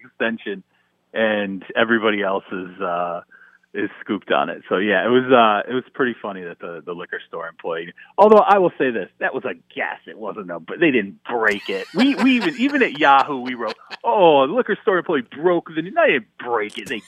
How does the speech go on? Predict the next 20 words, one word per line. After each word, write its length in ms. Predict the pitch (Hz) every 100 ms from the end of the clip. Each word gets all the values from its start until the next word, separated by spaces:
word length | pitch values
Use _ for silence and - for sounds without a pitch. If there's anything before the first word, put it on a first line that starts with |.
| -
guessed 340 | - 87 - -
it. 140 | -
Come 240 | - 156 107
on. 80 | - - - - -
I 140 | - 311
could 260 | 190 127
guess 320 | - 160 135 123
it. 80 | - - -
I 100 | 277
could 160 | 339
have 180 | 247 185
guessed, 280 | - 220 -
guess 140 | 220 220
what? 120 | 214
I 140 | 175 220
broke 460 | - 190 196 -
the 80 | 165
Pat 260 | - 180 165
Mahomes 480 | 160 165 165 156 170 _
story 340 | 165 151 143